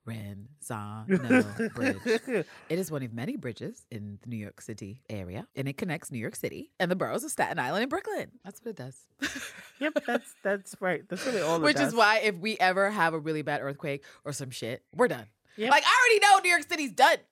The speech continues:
Speaker 1: Like, I'ma be sinking into the Brooklyn Bridge.
Speaker 2: <laughs> Yeah.
Speaker 1: So next up in Revelations is the revelation that Sandra Oh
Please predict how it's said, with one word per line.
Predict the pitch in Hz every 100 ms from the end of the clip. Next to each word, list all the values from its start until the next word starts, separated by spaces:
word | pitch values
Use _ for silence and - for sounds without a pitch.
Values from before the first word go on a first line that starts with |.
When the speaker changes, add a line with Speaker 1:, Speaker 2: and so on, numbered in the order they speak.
| _ _
Speaker 1:
Like, | 220 214 - -
I'ma | 170 202
be | 208
sinking | 214 190 196
into | 190 202
the |
Brooklyn | 175 190 180 170
Bridge. | 196 - - - 294 262
Speaker 2:
<laughs> | 226 -
Yeah. | 170 180 175 202
Speaker 1:
So | 214
next | 202 - 277
up | 190
in |
Revelations | 151 139 135 240 - 123 104 147 214 - -
is | 202 330 320 285 -
the | 180 202
revelation | 196 190 202 180
that | 160 139 -
Sandra | - 220 269 233
Oh | - 233 202